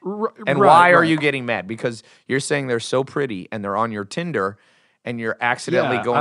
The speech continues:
Speaker 1: I'm,
Speaker 2: on
Speaker 1: I'm
Speaker 2: dates.
Speaker 1: matching with a lot of transvestites because I just kinda swipe right. I don't read the profile and look into it. And it's confusing me. And because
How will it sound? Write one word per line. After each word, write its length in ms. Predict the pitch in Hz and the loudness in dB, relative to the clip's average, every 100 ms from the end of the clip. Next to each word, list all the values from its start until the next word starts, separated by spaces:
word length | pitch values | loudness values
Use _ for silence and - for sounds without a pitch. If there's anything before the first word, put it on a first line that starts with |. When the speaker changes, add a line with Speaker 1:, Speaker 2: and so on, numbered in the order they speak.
| 147 | 0
Speaker 1:
I'm, 40 | |
Speaker 2:
on 160 | 110 107 | -2 0
Speaker 1:
I'm 80 | 151 | -2
Speaker 2:
dates. 140 | 139 | 0
Speaker 1:
matching 480 | 151 185 - 131 123 | 0 -2 -6 -6 -6
with 160 | 120 | -6
a 20 | 123 | -6
lot 240 | 123 131 | -4 -4
of 80 | 113 | -6
transvestites 880 | - 135 113 131 151 - 92 90 - | -8 -6 -4 -4 -4 -8 -12 -12 -14
because 360 | 113 - 120 110 | -14 -8 -8 -6
I 160 | 123 | -6
just 200 | 160 151 | -6 -8
kinda 180 | - 110 | -10 -10
swipe 400 | - 120 113 107 | -10 -10 -10 -10
right. 340 | 107 117 85 - | -10 -10 -10 -14
I 120 | - 117 | -12 -8
don't 240 | 127 107 | -8 -10
read 240 | 110 113 | -12 -10
the 80 | 135 | -10
profile 800 | - 113 104 95 98 98 98 104 | -10 -10 -10 -10 -12 -12 -12 -12
and 100 | 104 | -12
look 180 | 107 113 | -10 -8
into 440 | 113 104 104 98 | -8 -8 -10 -12
it. 160 | 98 101 _ _ - _ | -14 -18 _ _ -20 _
And 240 | 127 123 | -8 -6
it's 160 | 123 - | -6 -8
confusing 720 | 147 123 - 214 240 165 120 | -8 -8 -4 -2 0 -2 -6
me. 220 | 95 87 - | -10 -16 -10
And 460 | 123 123 120 131 | -8 -8 -10 -12
because 360 | 117 - 131 | -14 -8 -8